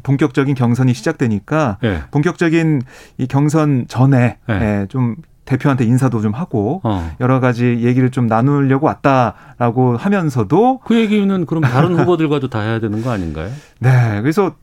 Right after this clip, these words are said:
Speaker 1: 뭐 이 고발 사주 의혹이 예, 얘기가 안 나올 수는 없지 않았을까
Speaker 2: 음.
Speaker 1: 이런 생각을 좀 하게 됐네요. 어쨌든 두 사람은,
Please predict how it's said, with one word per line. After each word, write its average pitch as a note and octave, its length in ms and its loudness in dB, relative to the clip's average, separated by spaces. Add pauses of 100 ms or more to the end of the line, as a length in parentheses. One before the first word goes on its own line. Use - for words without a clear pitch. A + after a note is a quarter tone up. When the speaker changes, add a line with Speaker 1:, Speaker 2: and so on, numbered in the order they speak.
(140)
Speaker 1:
뭐 E3 160 2
이 D#3 60 4
고발 F#3 260 0
사주 F#3+ 200 0
의혹이 D#3+ 800 2 (520)
예, C3+ 60 0 (180)
얘기가 D3 380 2
안 D#3 160 2
나올 G#3+ 420 2
수는 G3 260 -4
없지 D#3+ 200 -2
않았을까 A2 1000 0
Speaker 2:
음. - 60 -6
Speaker 1:
이런 C#3 220 2
생각을 D#3 300 -2
좀 C#3 100 -2
하게 G3 160 0
됐네요. A#2+ 260 0
어쨌든 C3 340 0
두 C#3+ 160 -2
사람은, D3+ 540 2